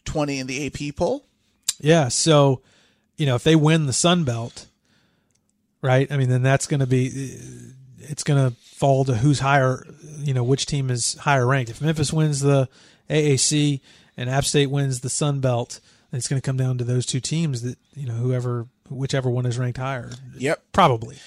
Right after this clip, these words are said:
Speaker 1: Yep. And again, if App State also, uh, finishes unbeaten and they beat South Carolina in South Carolina, that's a big boost for them. So
Speaker 2: Yep.
Speaker 1: this game with Georgia Southern has a lot of, uh, interest.
Speaker 2: Yeah. If Appy State loses this game, then, then that really opens up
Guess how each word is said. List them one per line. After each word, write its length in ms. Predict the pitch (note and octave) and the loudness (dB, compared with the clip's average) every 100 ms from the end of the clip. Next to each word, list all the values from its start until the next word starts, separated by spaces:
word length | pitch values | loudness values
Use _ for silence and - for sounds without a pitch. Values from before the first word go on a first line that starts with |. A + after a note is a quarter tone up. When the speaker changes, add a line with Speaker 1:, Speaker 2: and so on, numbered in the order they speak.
| - | -2
Speaker 1:
Yep. 220 | G#3 A#3 - | 4 4 2
And 160 | E3+ E3 | -2 0
again, 220 | F#3+ F3+ | 2 2
if 60 | C3+ | 2
App 160 | D3+ D#3+ | 2 2
State 180 | - D#3+ | 4 4
also, 480 | D#3 D#3+ E3 D3+ - D#3 | 4 4 2 -2 -4 0
uh, 160 | C#3+ | 0
finishes 340 | C#3 D3 C#3+ C#3+ | 0 -2 -2 -2
unbeaten 480 | C#3+ C3+ C3 E3+ G3+ | -4 -4 -4 -6 -4
and 120 | C#3+ | -4
they 80 | C#3 | -2
beat 240 | C3+ D3+ C3 | -2 -2 0
South 260 | D3+ C#3+ | 0 0
Carolina 520 | - C#3+ C3 C#3 C#3+ - | 0 0 0 0 -2 -2
in 220 | D#3 B3+ | -4 -2
South 240 | D3+ C3 - | 0 0 -2
Carolina, 380 | B2 A#2+ B2+ | -4 -2 -2
that's 160 | C3 - | -4 -4
a 40 | C3 | -8
big 340 | - C3 - | -4 -4 -4
boost 240 | C3 C3+ | -4 -2
for 100 | - | -4
them. 380 | B2 D#3+ A#3+ B2 | -4 -4 -4 -6
So 340 | - B2+ B2 A2+ | -2 0 0 -2
Speaker 2:
Yep. 220 | D3+ C#3 - - | -4 -6 -10 -2
Speaker 1:
this 180 | F#3+ - | 2 4
game 200 | B3 B3 | 4 2
with 120 | G#3+ | 4
Georgia 240 | A3 G3+ | 4 4
Southern 300 | F#3+ A3+ A3+ | 2 2 2
has 200 | F3+ F3 | 2 2
a 60 | E3 | 0
lot 400 | B2 A#2+ F3 - - | -2 0 0 0 -4
of, 280 | E3 D#3+ D3+ | -2 0 2
uh, 300 | D3+ D3+ D3+ - | 2 2 0 -4
interest. 540 | D#3 B3+ C3+ - - | -6 -4 -4 -6 -4
Speaker 2:
Yeah. 200 | E3 E3 B2+ | 2 2 2
If 140 | C3+ | 2
Appy 220 | E3+ F3+ | 2 2
State 320 | - F#3 F3 | 0 0 2
loses 340 | E3+ E3+ D3 C3 | 6 6 4 -2
this 140 | C#3+ | -2
game, 340 | - F#3 D#3+ C3 | -2 0 0 0
then, 320 | C3+ B2+ B2 - _ _ _ _ | 0 -2 -6 -14 _ _ _ _
then 580 | C3+ B2+ B2+ B2 B2 B2 _ _ | -2 0 2 0 -6 -8 _ _
that 240 | C#3+ C#3 - | -4 -4 -2
really 580 | C#3 C3+ G3+ A3+ E3 | 2 6 8 8 8
opens 400 | C#3+ C3+ C3+ B2+ | 8 6 4 2
up 280 | C3 B2 - | 4 4 0